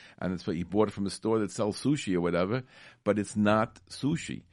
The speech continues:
I hope it won't be sold in the stores that sell sushi. That, I don't know what's gonna be about that, but the point is that this fleishika sushi,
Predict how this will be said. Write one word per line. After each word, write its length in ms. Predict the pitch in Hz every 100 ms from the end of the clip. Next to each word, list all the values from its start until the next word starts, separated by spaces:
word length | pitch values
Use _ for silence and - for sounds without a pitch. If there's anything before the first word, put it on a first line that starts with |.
| - -
I 120 | -
hope 220 | 101 151 139
it 60 |
won't 180 | 104 113
be 100 | 98
sold 280 | - 101 110
in 40 |
the 60 | 95
stores 300 | - 95 95
that 80 | 85
sell 220 | - 95
sushi. 460 | - 143 - 71 -
That, 160 | 87
I 100 | 95
don't 180 | 101 104
know 60 | 107
what's 160 | 92
gonna 140 | 90 82
be 80 | 139
about 240 | 120 87
that, 180 | 90 82
but 160 | 95 - _ _ _ - -
the 120 | 92
point 360 | - 131 131 120
is 340 | 123 101 - - - - - - - - - -
that 220 | 110 107
this 240 | - 147 -
fleishika 480 | 127 143 156 - 107
sushi, 580 | - 175 - 113 110